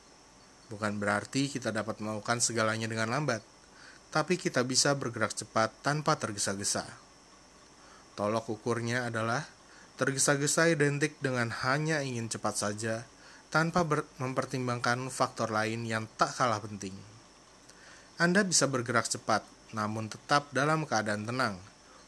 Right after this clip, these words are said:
untuk mempertimbangkan faktor lainnya. Biasakan diri untuk tetap tenang dalam segala situasi, karena sikap tenang dapat menghindarkan kita dari salah melangkah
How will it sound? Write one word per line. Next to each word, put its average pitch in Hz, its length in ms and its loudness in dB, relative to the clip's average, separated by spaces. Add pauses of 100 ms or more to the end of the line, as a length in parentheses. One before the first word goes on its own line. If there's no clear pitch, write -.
untuk 113 400 -4
mempertimbangkan 123 880 -2
faktor 147 400 0
lainnya. 98 400 -4 (1120)
Biasakan 107 480 -2
diri 117 320 -2
untuk 123 160 -8
tetap 120 320 -4
tenang 135 400 -2 (480)
dalam 151 400 2
segala 117 320 2
situasi, 127 720 0 (640)
karena 107 240 -2
sikap - 320 -2
tenang 127 400 -2 (400)
dapat 135 400 2
menghindarkan 113 560 -2
kita 123 480 -4 (400)
dari 117 240 0
salah 143 320 2
melangkah 123 560 -4